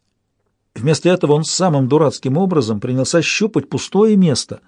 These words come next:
там, где положено было находиться нижней части ноги. Может, она в самом деле там, просто у меня что-то с глазами... Он тихо заплакал, но почти сразу скрипнул зубами и замолчал. Нет,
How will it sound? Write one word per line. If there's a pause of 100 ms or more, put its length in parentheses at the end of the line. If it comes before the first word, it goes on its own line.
(720)
там,
где
положено
было
находиться
нижней
части
ноги. (880)
Может,
она
в
самом
деле
там,
просто
у
меня
что-то
с
глазами... (800)
Он
тихо
заплакал, (880)
но
почти
сразу
скрипнул
зубами
и
замолчал.
Нет,